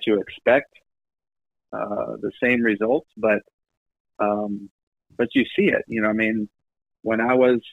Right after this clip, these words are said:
when I was there, what was it, a couple weekends ago, you know, there, there was, uh, you know, one of the games especially,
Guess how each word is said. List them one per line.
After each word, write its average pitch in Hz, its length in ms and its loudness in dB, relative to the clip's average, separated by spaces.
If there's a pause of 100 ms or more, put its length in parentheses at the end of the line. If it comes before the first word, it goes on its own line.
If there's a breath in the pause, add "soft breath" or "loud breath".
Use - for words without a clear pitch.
(720)
when 123 140 -2
I 131 120 2
was 127 180 2
there, 127 580 4 (100)
what 120 180 -6
was 107 140 -8
it, 104 140 -6
a - 40 -14
couple - 320 -4
weekends 120 380 -2
ago, 107 460 -2 (1120)
you 110 140 -10
know, 107 280 -4 (260)
there, 127 340 2 (560)
there 131 160 4
was, 143 320 4
uh, 107 400 0 (1040)
you 117 100 -8
know, 107 60 -4
one 120 200 -2
of 180 60 0
the 131 100 0
games 110 280 -2 (100)
especially, 101 640 -4